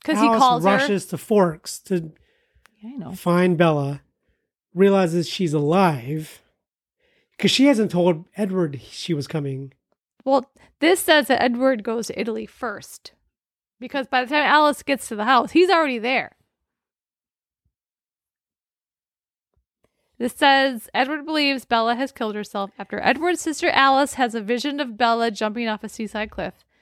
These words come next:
Speaker 1: Distraught, Edward travels to Italy to ask the Volturi to end his life, as he's incapable of doing him,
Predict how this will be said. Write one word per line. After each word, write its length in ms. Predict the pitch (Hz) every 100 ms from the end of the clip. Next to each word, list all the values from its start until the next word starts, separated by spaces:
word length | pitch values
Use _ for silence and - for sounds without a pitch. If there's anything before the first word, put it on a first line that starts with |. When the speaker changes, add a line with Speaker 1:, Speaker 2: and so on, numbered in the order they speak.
| _ _ _
Speaker 1:
Distraught, 840 | - 202 - 285 427 320 339 - - _ _ _
Edward 300 | 247 262 285
travels 360 | - 262 269 285
to 120 | -
Italy 220 | 262 254
to 100 | 233
ask 280 | - 220 -
the 80 | 247
Volturi 800 | 226 254 - 302 269 240 233 285 _ _ _ _ _ _ _ _ -
to 80 | -
end 140 | 277
his 180 | 320 -
life, 500 | 247 233 233 - _ _ _ _
as 120 | 220 -
he's 160 | 233
incapable 400 | 226 233 214 240
of 100 | 240
doing 180 | 233 220
him, 160 | 233